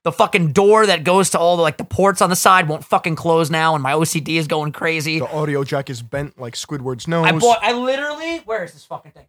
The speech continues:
Speaker 1: I bought this three fucking days ago. It's a brand new mic. It's the Rode Micro. This thing's great, by the way.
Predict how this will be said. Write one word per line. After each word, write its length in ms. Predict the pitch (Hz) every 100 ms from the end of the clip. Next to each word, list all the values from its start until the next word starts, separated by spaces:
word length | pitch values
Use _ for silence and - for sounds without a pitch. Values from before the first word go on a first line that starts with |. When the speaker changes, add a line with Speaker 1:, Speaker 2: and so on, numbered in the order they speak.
| _ -
Speaker 1:
I 120 | 220
bought 320 | 160 330 330
this 240 | 277 170 - -
three 320 | 233 285 302
fucking 420 | - 294 - 247
days 240 | 226 220
ago. 240 | 170 135 107
It's 80 | -
a 40 |
brand 360 | 135 175 233 269
new 120 | 262
mic. 340 | 226 202 202 170
It's 120 | -
the 100 | 165
Rode 260 | 156 190 160
Micro. 480 | 151 170 202 220
This 120 | 202 -
thing's 180 | 202
great, 280 | 127 175 160
by 160 | - -
the 60 | -
way. 240 | 135 131